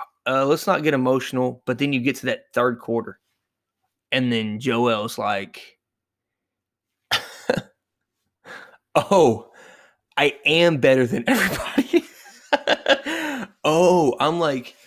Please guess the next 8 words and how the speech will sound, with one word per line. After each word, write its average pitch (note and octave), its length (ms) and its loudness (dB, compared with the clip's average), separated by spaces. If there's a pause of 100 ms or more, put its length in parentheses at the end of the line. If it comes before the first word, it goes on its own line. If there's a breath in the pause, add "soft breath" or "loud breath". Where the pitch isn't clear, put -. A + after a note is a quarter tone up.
(120)
when C#3 180 -2
I C#3+ 160 2
wanna C3+ 400 -2
be, F#3 420 -4 (300)
I'm D3 180 0
a C3+ 60 0
top - 300 -4
seven, D3 760 -2